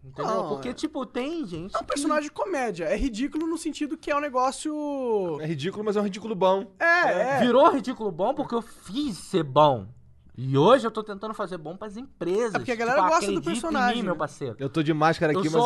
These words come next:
Speaker 1: sou
Speaker 3: eu sou
Speaker 1: o cara que vai te entregar as coisas não é um cara de máscara. Eu posso fazer o que eu faço um conteúdo ali, maluco, quebra as coisas, acidentes acontecem, mas, mano, as entregas vão ser feitas por outra pessoa, acredita.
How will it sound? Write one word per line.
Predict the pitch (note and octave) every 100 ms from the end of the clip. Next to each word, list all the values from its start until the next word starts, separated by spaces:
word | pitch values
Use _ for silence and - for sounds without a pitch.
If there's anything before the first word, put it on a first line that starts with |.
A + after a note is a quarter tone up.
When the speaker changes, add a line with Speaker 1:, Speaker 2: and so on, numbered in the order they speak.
| A#3
Speaker 1:
sou | - E3
Speaker 3:
eu | C#3+
sou | A2
Speaker 1:
o | G2
cara | - G#3 B3+
que | C4
vai | G#3+ G#3+
te | G#3
entregar | G3 E3+ E3+
as | F3 -
coisas | F3 F#3
não | F#3+
é | G3+
um |
cara | F#3+ F#3
de | F#3+
máscara. | G#3 E3+ D#3+ D3+
Eu | A#2+
posso | D3+ -
fazer | C3+
o | B2
que | A#2+
eu |
faço | A2 A2 A#2
um | A2+
conteúdo | G#2+ A2 G#2 A#2 C3 A2+
ali, | G2+ A#2
maluco, | A2+ G2+ F#2+ A#2 C3 - -
quebra | A2+ A2 G#2
as | - -
coisas, | A2 B2+ G#2 G2
acidentes | G#2+ - - G#2 A2+ A#2 G#2+
acontecem, | G#2+ G2+ G2 A#2 D#3 -
mas, | G#2+ A#2+
mano, | C3 D#3+ G#2+ F#2+ - -
as | G#2+ A#2 C3+
entregas | C3+ B2+ D#3 -
vão | D3
ser | D3+ D3
feitas | - - D3+ C#3+ -
por | C#3
outra | - B2+
pessoa, | D3+ - - C#3 A#2 - -
acredita. | A#2+ C#3 C3 B2 C3 C3 -